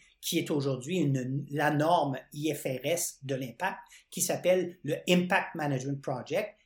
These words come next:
qui est né à peu près en deux mille quinze. Donc, notre timing était assez bon, parce qu'aujourd'hui, le plus grand,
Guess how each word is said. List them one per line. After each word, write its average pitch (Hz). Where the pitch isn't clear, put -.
qui 226
est 214
né 240
à 156
peu 170
près 240
en 180
deux 165
mille 175
quinze. 127
Donc, 196
notre 185
timing 226
était 190
assez 180
bon, 127
parce 147
qu'aujourd'hui, 151
le 180
plus 156
grand, 190